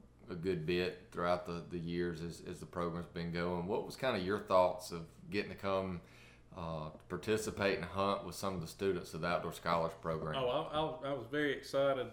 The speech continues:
Speaker 2: Uh, anytime you can introduce, uh, new people into, to a different part of,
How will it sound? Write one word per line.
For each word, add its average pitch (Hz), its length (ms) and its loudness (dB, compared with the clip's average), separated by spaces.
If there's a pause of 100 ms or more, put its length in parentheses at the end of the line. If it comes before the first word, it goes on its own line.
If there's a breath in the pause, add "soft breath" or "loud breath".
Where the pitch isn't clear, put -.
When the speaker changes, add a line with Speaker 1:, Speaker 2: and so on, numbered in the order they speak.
(120)
Speaker 2:
Uh, 117 280 -2 (160)
anytime 151 440 0
you 139 80 -4
can 135 140 -8
introduce, 131 800 -4 (180)
uh, 113 260 -4 (300)
new 135 140 -2
people 131 460 -4
into, 110 360 -6 (340)
to 110 220 -4 (680 soft breath)
a 113 60 -6
different 143 340 0
part 131 260 8
of, 110 120 -2